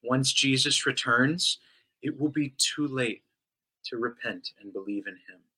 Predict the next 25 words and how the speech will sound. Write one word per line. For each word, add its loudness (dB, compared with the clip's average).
The -2
door 2
of 0
heaven 0
will -8
be -14
shut, -2
and -8
there 6
will 6
not 8
be 4
another 4
chance -4
to -20
come -12
to -10
him, -18
to -14
trust -6
him, -20
to -16
believe -10
in -20
him. -20